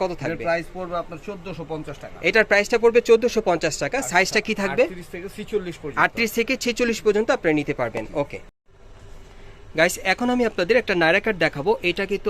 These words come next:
Speaker 1: আপনাদেরকে পেশাওয়ারি কটন কাপড়ে, মানে পাকিস্তানি নায়রা কাটের মধ্যে দেখাবো, খুবই চমৎকার।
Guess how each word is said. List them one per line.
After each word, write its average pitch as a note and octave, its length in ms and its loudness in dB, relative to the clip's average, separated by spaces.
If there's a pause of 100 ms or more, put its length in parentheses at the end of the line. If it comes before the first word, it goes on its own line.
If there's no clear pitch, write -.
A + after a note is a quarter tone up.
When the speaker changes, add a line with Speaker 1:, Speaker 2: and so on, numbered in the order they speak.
Speaker 1:
আপনাদেরকে D#3+ 380 -4 (100)
পেশাওয়ারি G3+ 480 2
কটন F#3+ 320 -2
কাপড়ে, D3+ 280 -2 (100)
মানে D3 120 -2 (100)
পাকিস্তানি G3 540 -2
নায়রা D3+ 200 2
কাটের D3+ 240 -4
মধ্যে D3+ 240 -2
দেখাবো, C3+ 260 -4 (140)
খুবই G3+ 260 -6
চমৎকার। D3+ 360 -2